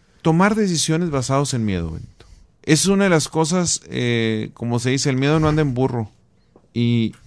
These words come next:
es una cuestión donde si buscamos realmente nuestro desarrollo personal, necesitamos arriesgar y necesitamos tomar decisiones valientes, no basadas en el miedo.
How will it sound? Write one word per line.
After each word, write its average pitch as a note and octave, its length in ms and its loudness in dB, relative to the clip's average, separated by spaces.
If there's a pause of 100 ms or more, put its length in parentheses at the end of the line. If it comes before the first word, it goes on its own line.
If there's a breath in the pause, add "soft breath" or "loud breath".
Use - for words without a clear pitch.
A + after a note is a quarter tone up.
es C#3 240 0
una F3 240 0
cuestión D3 600 -4 (160)
donde C3 440 -4
si B2+ 180 -4
buscamos E3 760 0
realmente D3+ 560 2
nuestro B2+ 340 -2
desarrollo A#2+ 420 -2
personal, B2+ 560 -2 (640 loud breath)
necesitamos B2 600 0
arriesgar A#2+ 760 -2
y - 60 -12
necesitamos B2 500 2
tomar B2+ 420 -2
decisiones C3 800 -4
valientes, A#2+ 520 -2
no B2 100 -2
basadas B2 380 -4
en A2+ 80 -4
el G#2+ 80 -4
miedo. A2 340 -2